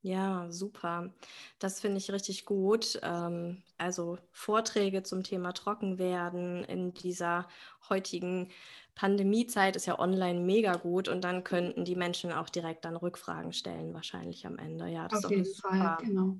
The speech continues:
Speaker 1: ja, super Gelegenheit. Liebe Laura, ich danke dir sehr für deine Zeit und die ganzen Informationen.
Speaker 2: Sehr gerne.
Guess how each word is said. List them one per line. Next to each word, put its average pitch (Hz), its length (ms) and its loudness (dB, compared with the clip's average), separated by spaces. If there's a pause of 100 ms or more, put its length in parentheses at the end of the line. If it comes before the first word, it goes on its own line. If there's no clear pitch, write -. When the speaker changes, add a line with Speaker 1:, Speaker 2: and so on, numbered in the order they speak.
(160)
Speaker 1:
ja, 170 320 -8
super - 420 -8
Gelegenheit. 170 880 -10 (1400)
Liebe 220 180 6
Laura, 202 400 10
ich - 200 -4
danke 240 380 4
dir 220 220 2
sehr 208 240 4
für 226 160 0
deine 196 300 2
Zeit 190 640 2
und 196 260 0
die 196 60 -2
ganzen 208 400 2
Informationen. 190 1500 0 (140)
Speaker 2:
Sehr 214 180 0
gerne. 190 500 2